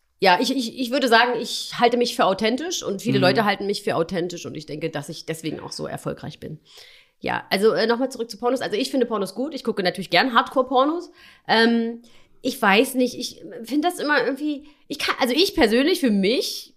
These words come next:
Speaker 1: aber vielleicht bin ich da auch keine klassische Frau, kann mir nicht vorstellen,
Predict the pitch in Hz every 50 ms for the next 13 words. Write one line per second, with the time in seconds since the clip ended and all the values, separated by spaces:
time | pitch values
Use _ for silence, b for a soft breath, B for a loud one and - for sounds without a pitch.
0 | _ - 185 185 190 - - 214 220 233 233 240 233 240 - - - - - -
1 | - 220 208 190 180 - - 190 190 196 196 - 180 165 - - 147 143 156 220
2 | 320 466 - B B B B B B - - - - _ _ _ _ - - -
3 | 190 226 226 202 180 196 254 330 - - 196 185 196 196 - - 254 262 285 320
4 | 349